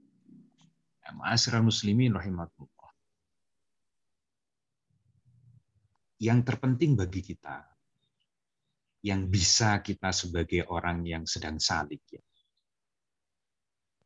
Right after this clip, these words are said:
untuk sampai kita perlu perjalanan dengan taat kepada Allah, dhahiran wa batinan.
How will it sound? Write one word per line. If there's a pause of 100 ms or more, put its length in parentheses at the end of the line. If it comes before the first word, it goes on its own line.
(220)
untuk
sampai
kita
perlu
perjalanan
dengan
taat
kepada
Allah, (120)
dhahiran
wa
batinan.